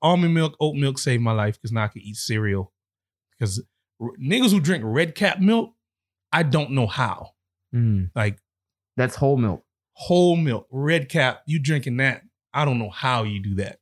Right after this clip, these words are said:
Speaker 2: Mm-hmm.
Speaker 1: You different. Um, it's a lot of things. Impossible Burgers. I'm
Speaker 2: That's
Speaker 1: telling you, do a slider.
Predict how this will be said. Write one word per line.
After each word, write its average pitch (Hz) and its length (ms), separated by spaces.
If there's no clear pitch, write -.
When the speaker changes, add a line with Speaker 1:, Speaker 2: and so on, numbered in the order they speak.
Speaker 2:
Mm-hmm. 104 260
Speaker 1:
You 147 140
different. 113 400
Um, 101 480
it's 247 100
a 285 60
lot 311 180
of 170 100
things. 127 400
Impossible 170 520
Burgers. 160 580
I'm 113 140
Speaker 2:
That's 104 100
Speaker 1:
telling 254 300
you, 254 340
do 330 180
a 254 60
slider. 135 520